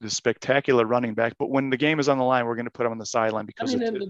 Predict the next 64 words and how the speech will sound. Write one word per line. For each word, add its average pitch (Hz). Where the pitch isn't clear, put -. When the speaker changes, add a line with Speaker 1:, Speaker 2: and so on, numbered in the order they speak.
Speaker 2:
the 220
Speaker 1:
yeah, 220
Speaker 2:
nice 240
Speaker 1:
it's 156
Speaker 2:
thing 208
about 185
it, 175
I, 196
I 214
never 220
minded 175
when 147
it's 135
third 170
and 143
one, 143
you 127
got 151
your 135
star 139
in 131
there 135
and 127
you 120
play 151
fake -
to 95
him. 151
I'm 151
okay 302
with 359
that. -
You 147
know, 196
he's 190
still 240
a -
weapon 220
even 185
without 190
the 170
ball. 110
Speaker 1:
Absolutely. 143
And 135
if -
you 156
ask 156
Nick 156
Chubb 156
to 147
throw 151
a 139
block 139
on 139
a 127
blitzing 143
linebacker, 147
he 123
will 127
do 123
it -
Speaker 2:
Of 113
course -
he -